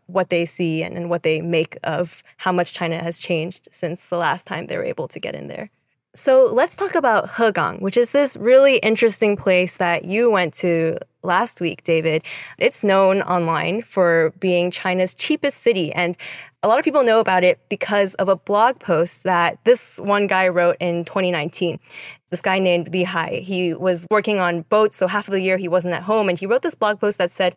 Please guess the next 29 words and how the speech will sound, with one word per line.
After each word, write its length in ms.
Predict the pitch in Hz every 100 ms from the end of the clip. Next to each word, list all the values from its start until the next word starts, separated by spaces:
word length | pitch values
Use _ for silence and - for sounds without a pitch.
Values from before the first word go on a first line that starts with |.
| -
"I 80 | 196
wandered 480 | 196 220 240 262 226
to 320 | - 220 202
Hegang 440 | 226 220 180 175 - -
and 160 | - 185
I 80 | 180
bought 320 | 170 208 240
a 40 | 247
house 400 | 196 160 185 - - _
for 140 | 202
fifty 340 | - 269 -
thousand 460 | 269 226 208 214 196 -
R 120 | 185
M 140 | 185
B. 180 | 175 165 - - -
No 100 | 202
matter 360 | 214 226 247
if 200 | 233 190
it's 160 | 208 -
good 200 | 226 226
or 100 | 190
bad, 340 | 190 214 277
you 140 | 208 214
still 240 | - 247
have 140 | 220 196
to 100 | 175
buy 360 | 175 170 170 170
a 40 |
home." 400 | 156 185 - -